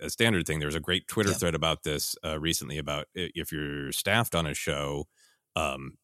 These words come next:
Speaker 1: you know, sometimes it will say "written by," and that's a legal thing that you get paid by, but y-, you're the writer who wrote the first draft, and then the room or the showrunner entirely wrote it, and you'll have maybe a line or a word left.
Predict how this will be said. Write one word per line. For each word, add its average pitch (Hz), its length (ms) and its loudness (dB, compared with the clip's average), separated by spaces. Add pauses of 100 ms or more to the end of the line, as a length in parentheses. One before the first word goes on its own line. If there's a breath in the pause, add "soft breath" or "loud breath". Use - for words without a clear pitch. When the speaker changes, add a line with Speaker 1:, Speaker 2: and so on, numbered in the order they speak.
Speaker 1:
you 87 80 0
know, 73 160 -2
sometimes 80 380 0
it 71 80 -2
will 76 80 -2
say 76 160 -2
"written 87 320 0
by," 69 160 -2
and 71 120 -4
that's 69 160 -8
a 73 80 -4
legal 87 360 2
thing 76 180 -6
that 71 80 -6
you 69 100 -4
get - 200 -8
paid 123 240 4
by, 67 160 -2
but 71 200 -10
y-, 82 280 -6
you're 80 240 0
the 76 100 -2
writer 78 300 0
who 85 100 -6
wrote 80 200 0
the 78 80 -6
first 73 220 -4
draft, 92 320 2
and 73 120 -6
then 78 580 -4
the 82 140 0
room 104 480 4
or 90 140 2
the 90 60 4
showrunner 101 420 4
entirely 127 420 6
wrote 139 200 8
it, 78 140 4
and 82 260 -2
you'll 120 200 4
have 110 200 4
maybe 107 220 2
a 82 80 4
line 107 260 2
or 76 120 -4
a 80 60 -2
word 135 200 -4
left. - 320 -10